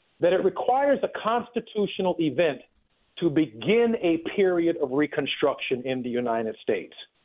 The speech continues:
So the first time we ever hear the concept or the idea of reconstruction is the thirteenth, fourteenth, and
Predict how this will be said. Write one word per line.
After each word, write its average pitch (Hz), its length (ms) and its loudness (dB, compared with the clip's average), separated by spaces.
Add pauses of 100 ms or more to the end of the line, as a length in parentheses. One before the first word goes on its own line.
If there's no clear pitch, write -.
(480)
So 160 80 0
the - 100 0
first 233 220 0
time 220 180 0
we 208 100 4
ever 180 160 0
hear 160 480 0 (360)
the 139 60 -8 (300)
concept 165 520 -4
or 143 120 2
the 143 160 -4
idea 135 500 2
of 135 180 0
reconstruction 123 880 -6 (420)
is 147 140 -6
the 143 80 0
thirteenth, 165 480 -2
fourteenth, 160 420 -2
and 147 120 0